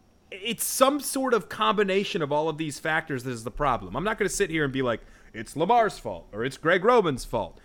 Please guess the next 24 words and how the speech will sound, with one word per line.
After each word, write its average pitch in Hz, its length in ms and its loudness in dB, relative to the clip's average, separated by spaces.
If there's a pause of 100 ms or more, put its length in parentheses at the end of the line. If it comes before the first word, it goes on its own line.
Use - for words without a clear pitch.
(160)
or 123 120 -2
"It's 147 120 -4
the 185 100 -2
receiver's 202 500 -2
fault." 98 320 -6 (500)
I 220 120 6
don't 254 160 6
know 214 120 0
how 196 160 -2
you 180 200 0
divvy 156 340 0
up 160 160 0
that 214 240 0
pie, 240 380 -4 (800)
but 190 140 4
something 233 380 4
is 139 180 -4
very, 220 500 0
very 175 440 0
wrong 143 500 2
with 131 120 -6
this 120 220 -6
offense 139 500 -4
where, 131 380 0